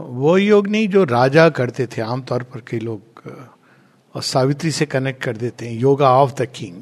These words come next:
वहाँ पर king अशुपति की बात है। राजयोग इस, इस sense में है कि इसको, अ, royal योग कहा गया, यानी जो योग में एक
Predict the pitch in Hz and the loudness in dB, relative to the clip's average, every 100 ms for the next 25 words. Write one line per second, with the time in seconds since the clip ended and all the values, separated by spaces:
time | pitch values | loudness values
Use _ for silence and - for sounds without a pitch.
0 | 131 117 175 269 262 - 254 302 185 - | -16 -10 -2 -2 -2 -4 -4 -2 -4 -2
1 | 202 190 156 143 131 - - - - _ | -2 -2 -6 -16 -14 -14 -14 -20 -20 _
2 | _ _ _ - _ _ _ _ - 127 | _ _ _ -20 _ _ _ _ -6 2
3 | 147 180 214 254 226 254 185 - - - | 4 4 2 0 -2 -2 -4 -2 -8 -6
4 | 202 202 - 202 190 180 202 165 185 220 | -2 0 0 0 0 -2 -2 0 0 -2
5 | 214 170 - - 214 262 - - _ _ | 0 0 -2 -2 -2 -2 -10 -20 _ _
6 | _ _ - 135 127 120 117 160 180 _ | _ _ -8 -6 -6 -8 -14 -18 -20 _
7 | _ 160 139 117 - - 117 101 117 165 | _ -20 -18 -18 -18 -16 -14 -2 4 8
8 | 208 233 196 170 165 147 113 113 113 123 | 8 6 4 4 4 0 0 -2 -4 -4
9 | 170 170 170 156 120 143 180 175 170 202 | -2 0 0 0 2 2 2 -2 -2 -2
10 | 202 165 - | -2 -4 -6